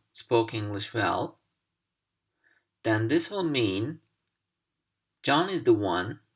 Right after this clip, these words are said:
who said that Mary spoke English well.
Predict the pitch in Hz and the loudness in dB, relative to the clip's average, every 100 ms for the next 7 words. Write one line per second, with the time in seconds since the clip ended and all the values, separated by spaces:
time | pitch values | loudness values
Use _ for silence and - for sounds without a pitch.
0 | _ _ - 175 180 - 104 85 - - | _ _ 4 4 6 2 2 2 -2 -10
1 | _ _ _ - 117 110 120 131 151 131 | _ _ _ -2 -2 -2 -2 2 2 4
2 | 110 110 - - - 113 110 95 85 85 | 2 0 -2 -6 0 0 0 -6 -8 -6
3 | - 85 80 67 67 | -6 -4 -4 -4 -6